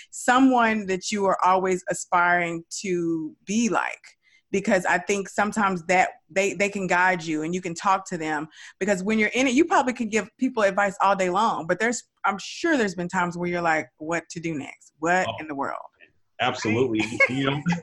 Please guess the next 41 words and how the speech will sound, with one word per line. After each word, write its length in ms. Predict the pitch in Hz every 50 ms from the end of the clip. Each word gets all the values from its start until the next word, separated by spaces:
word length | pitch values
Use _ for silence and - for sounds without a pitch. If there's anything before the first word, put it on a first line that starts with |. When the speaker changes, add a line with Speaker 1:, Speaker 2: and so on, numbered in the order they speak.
| - _
Speaker 2:
<laughs> 320 | - 349 349 320 247 - 139
and 100 | 147 156
that's 220 | 190 226 - -
what's 160 | 160 160 - - -
powerful, 380 | 139 123 127 151 151 - 107
because, 320 | 92 107 104 117 113 107 107
like, 240 | 101 101 95 - - -
I, 320 | 110 113 127 139 143 123 110
uh, 280 | 107 104 98 98 95 - - _ _ _ _ -
always 260 | 113 127 131 131 -
say 100 | 120 117
to 120 | 117 110 - -
coaches 360 | 110 104 101 - 104 95 - -
that, 220 | 90 90 87 - - _
you 80 | 107
know, 100 | 113 107
you 160 | 101 110 151 175
should 180 | - - 156 151
have 180 | 131 151 151
a 40 | 151
coach. 460 | - - - 78 - - _ - - _ _ _ _ _ _ _
You 80 | - 104
know, 80 | 107 107
you 220 | 110 113 135 147
need 180 | 147 143 143 139
to 80 | 113 -
have 260 | 120 120 123 120 113
someone 720 | - - 120 113 113 110 107 107 104 104 110 110 107 110 - _ _ _ _ _ _
who 220 | 147 135 123 -
can 580 | - - - 120 110 104 98 98 98 98 95 92 - _ _ _ _ _ _ _ _ _ _ _ _ _ _ _
look 260 | 104 113 127 139 143
into 200 | 147 147 147 - 147
your 140 | 139 139 131
life, 360 | 120 101 101 104 104 104 104 107 - _ _ _ _ _ _ _ _ -
uh, 160 | 85 90 92 - -
question, 960 | - - - - 165 147 180 170 - - - 147 139 131 127 127 123 113 110 - _ _ _ _ _ _
um, 500 | 104 107 104 104 104 104 104 101 98 95 - _ _ _ _ -
the 100 | 104 -
questions 560 | - - - 143 139 - - 135 123 117 107
you're 180 | 107 107 101 98
asking 680 | 95 95 98 117 110 - - _ 92 90 87 90 87